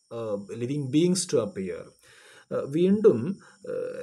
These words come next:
ദശലക്ഷക്കണക്കിന് വർഷങ്ങൾ കഴിഞ്ഞപ്പോഴാണ് ഈ ഭൂമിയിൽ എന്തുണ്ടായത്? ജീവജാലങ്ങൾ ഉണ്ടാവാൻ തുടങ്ങിയത്. And you know that I am the only one to have life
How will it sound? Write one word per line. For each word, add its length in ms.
ദശലക്ഷക്കണക്കിന് 1000
വർഷങ്ങൾ 480
കഴിഞ്ഞപ്പോഴാണ് 920
ഈ 120
ഭൂമിയിൽ 420
എന്തുണ്ടായത്? 580
ജീവജാലങ്ങൾ 960
ഉണ്ടാവാൻ 420
തുടങ്ങിയത്. 460
And 160
you 220
know 200
that 320
I 160
am 160
the 220
only 460
one 220
to 140
have 280
life 420